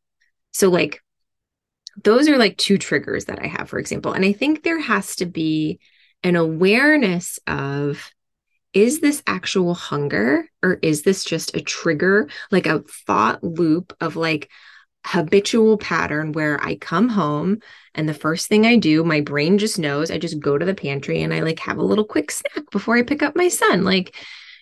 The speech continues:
you know, or I come down after getting my son down and I have a little snack before I maybe do work on a little coaching stuff or read a book,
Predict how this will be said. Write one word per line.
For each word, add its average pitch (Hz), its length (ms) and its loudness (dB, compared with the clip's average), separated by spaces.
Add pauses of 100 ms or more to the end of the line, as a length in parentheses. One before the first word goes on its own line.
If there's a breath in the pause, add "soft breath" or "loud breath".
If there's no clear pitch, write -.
you 202 100 6
know, 180 260 6
or 165 460 4
I 156 800 -2
come 170 320 0 (440)
down 165 340 0
after 160 240 -6
getting 160 240 -4
my 196 100 2
son 151 300 -2
down 175 400 0
and 202 80 4
I 208 80 6
have 220 180 2
a 285 60 0
little 349 240 4
snack 427 460 -2
before 180 300 -6
I 180 60 -4
maybe 196 320 -4
do 277 340 -6
work 294 220 0
on 320 140 -2
a 330 80 -4
little 339 460 0
coaching 403 360 2
stuff - 340 -10 (520)
or 185 280 0
read 196 220 2
a 226 40 -2
book, - 300 -14